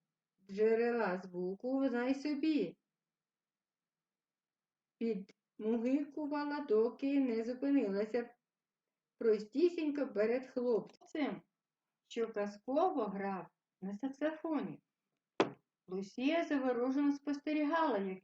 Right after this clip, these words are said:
він рухається, обіймаючи інструмент. Саксофон вона бачила лише на картинках в інтернеті. Ця загнута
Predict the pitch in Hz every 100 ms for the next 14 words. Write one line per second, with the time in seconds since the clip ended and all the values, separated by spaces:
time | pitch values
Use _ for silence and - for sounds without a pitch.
0 | - 190 175 175 214 233 - 214 214 208
1 | 208 208 220 220 214 214 214 208 202 208
2 | - 202 196 196 190 185 _ _ _ _
3 | _ _ - 208 220 214 208 262 320 349
4 | - _ _ 202 214 226 214 247 262 302
5 | 311 294 285 302 294 285 302 302 320 262
6 | 196 160 - 185 185 202 226 190 185 156
7 | - _ _ _ _ _ _ _ _ _
8 | 226 214 208 208 _ _ - 208 247 226
9 | 233 214 208 208 202 202